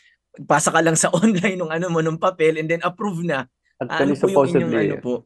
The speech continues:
Speaker 2: supposedly may mga sanitary inspectors na gumagala at sila yung nag-inspect ng mga establishments na yan. So kung, ah, supposedly may application na ito, pupuntahan yan ng sanitary inspector. Ah, tapos yung sanitary inspector,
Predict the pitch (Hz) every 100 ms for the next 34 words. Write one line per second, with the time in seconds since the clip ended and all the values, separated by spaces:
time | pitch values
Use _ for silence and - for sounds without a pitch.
0 | _ - 165 156 147 135 147 135 127 123
1 | 120 120 117 113 110 107 120 113 113 110
2 | 113 104 - 101 95 104 107 135 117 101
3 | 101 98 95 90 90 92 92 107 - 113
4 | 110 110 110 107 107 101 98 - 107 107
5 | 101 98 - 101 92 87 - 95 - 92
6 | 85 82 - _ _ _ _ - 120 135
7 | 127 120 - 123 113 131 120 123 110 107
8 | - 110 110 120 131 156 110 104 101 160
9 | - 139 139 131 127 123 120 131 110 107
10 | 107 101 92 - 85 - 95 90 90 _
11 | _ _ _ _ 107 104 104 117 113 110
12 | 107 104 107 110 110 107 - 151